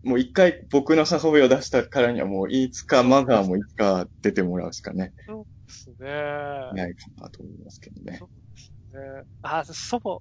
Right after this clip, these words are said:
Speaker 2: うちのばあちゃんとか出したら、
Speaker 1: いいっすよ。
Speaker 2: ちょっとえ-、
Speaker 1: 全然。
Speaker 2: 偉いことになりそうで面白そうですね。
Speaker 1: あ、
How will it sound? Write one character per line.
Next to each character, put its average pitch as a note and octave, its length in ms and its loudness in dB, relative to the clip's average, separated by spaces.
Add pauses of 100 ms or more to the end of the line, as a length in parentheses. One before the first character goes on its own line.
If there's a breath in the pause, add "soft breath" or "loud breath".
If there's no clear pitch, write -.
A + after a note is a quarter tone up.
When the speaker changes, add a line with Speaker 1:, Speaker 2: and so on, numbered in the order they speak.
(120)
Speaker 2:
う E3+ 80 -16
ち G3+ 120 -8
の G3 240 -2 (100)
ば A3+ 140 4
あ A3+ 60 -2
ち - 100 -4
ゃ F3+ 60 -2
ん D3+ 60 -14
と C#3+ 120 -12
か B2+ 100 -8
出 C3+ 120 -6
し - 100 -12
た B2+ 80 -8
ら、 A#2 200 -6 (680)
Speaker 1:
い D#3+ 60 2
い - 20 2
っ - 20 0
す - 120 -2
よ。 - 60 2
Speaker 2:
ち - 20 0
ょ - 20 2
っ C3+ 40 0
と A#2 60 0
え-、 A2+ 60 2
Speaker 1:
全 A2+ 180 -2
然。 - 100 -20 (160)
Speaker 2:
偉 G3 200 4
い G3 60 2
こ F3 60 -2
と D#3 100 -6
に D3+ 40 -12
な - 60 -20 (100)
り - 60 -18
そ D3+ 120 -8
う - 40 -8
で B2+ 100 -10
面 C#3 140 -14
白 D3 120 -16
そ C#3+ 120 -16
う - 20 -16
で A#2 60 -20
す B2+ 80 -20
ね。 D#3+ 100 -4
Speaker 1:
あ、 E2+ 220 -4